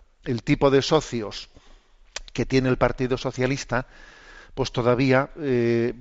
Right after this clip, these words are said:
van, van consensuando enmiendas a la ley que todavía van empeorando las cosas. Las van empeorando, ¿no?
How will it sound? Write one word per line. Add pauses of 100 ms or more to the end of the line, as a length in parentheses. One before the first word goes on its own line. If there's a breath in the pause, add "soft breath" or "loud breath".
(120)
van,
van
consensuando
enmiendas
a
la
ley
que
todavía
van
empeorando
las
cosas. (800 soft breath)
Las
van
empeorando,
¿no?